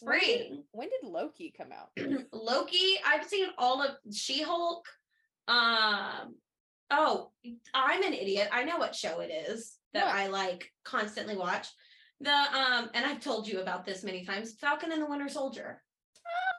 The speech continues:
Speaker 2: That's
Speaker 1: look
Speaker 2: the
Speaker 1: at
Speaker 2: show
Speaker 1: that.
Speaker 2: I was, yeah, Falcon and the Winter Soldier.
Speaker 1: Loki came out in twenty twenty-one.
Speaker 2: Oh, okay. Then so did the others.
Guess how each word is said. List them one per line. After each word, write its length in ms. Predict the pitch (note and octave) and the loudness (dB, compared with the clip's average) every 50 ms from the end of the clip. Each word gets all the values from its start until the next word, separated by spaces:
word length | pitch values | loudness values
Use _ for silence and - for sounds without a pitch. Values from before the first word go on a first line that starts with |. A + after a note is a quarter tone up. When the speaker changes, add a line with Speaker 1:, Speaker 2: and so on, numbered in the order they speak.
| - _ - | -4 _ 0
Speaker 2:
That's 240 | C#4 D#4+ D4 E4 A#4 | 2 2 2 2 0
Speaker 1:
look 80 | B4+ | -2
Speaker 2:
the 60 | F4+ | -2
Speaker 1:
at 40 | - | 0
Speaker 2:
show 100 | - F4+ D#4+ D4+ D4 C#4 | 2 4 4 6 6 6
Speaker 1:
that. 180 | B3+ B3+ B3+ B3 A#3+ | 6 4 4 2 2
Speaker 2:
I 40 | A#3 | 0
was, 160 | A3+ A3+ A#3 | -2 -4 -2
yeah, 180 | C#4+ C4+ A#3+ - - - - | -2 0 0 -2 -4 -4 -2
Falcon 300 | C4+ C4+ C#4 C#4 D4+ C#4+ | -2 0 0 -2 -4 -4
and 120 | C#4+ C#4 | -4 -4
the 60 | C4+ | -4
Winter 200 | B3+ B3 A#3+ A#3+ | -4 -4 -4 -6
Soldier. 580 | A#3+ B3 A#3 A3+ A3+ A3+ - - - - - - _ _ - | -4 -4 -4 -4 -4 -6 -10 -10 -10 -12 -14 -18 _ _ -6
Speaker 1:
Loki 280 | A3+ B3+ C4 B3+ D4 - | -4 -2 -2 -2 -4 -6
came 160 | D4 C4+ A#3 | -4 -4 -4
out 180 | A3+ A3+ F#3+ G3+ | -2 -4 -4 -6
in 60 | G#3+ | -10
twenty 240 | - A3+ G#3 G#3 G3+ | -10 -10 -10 -10 -10
twenty-one. 420 | - G3+ F#3 F3 E3 D3+ D3+ G3+ _ _ _ _ _ _ _ _ _ _ _ _ _ - | -10 -12 -10 -10 -10 -10 -12 -12 _ _ _ _ _ _ _ _ _ _ _ _ _ -2
Speaker 2:
Oh, 300 | A#3+ B3 B3 A#3+ A#3 G#3 - A3+ A#3 | 2 4 4 6 4 4 4 2 0
okay. 340 | A#3 B3+ A3+ G#3 G3+ F#3+ F#3+ G3 | 2 4 4 4 4 2 0 0
Then 380 | A3 A3 G#3+ G#3 G#3 G#3 G#3 G3+ | 2 2 2 2 0 -2 -4 -8
so 320 | - - - A#3 A3 G#3+ | -10 -6 -2 -2 0 0
did 240 | G#3 G#3 G#3 G3 - | 0 0 -2 -2 -2
the 180 | G#3 G#3 F#3 - | -4 -4 -2 0
others. 460 | F#3 F#3 F3+ F3 F3 F3 F3+ - | 0 2 2 0 -2 -2 -6 -10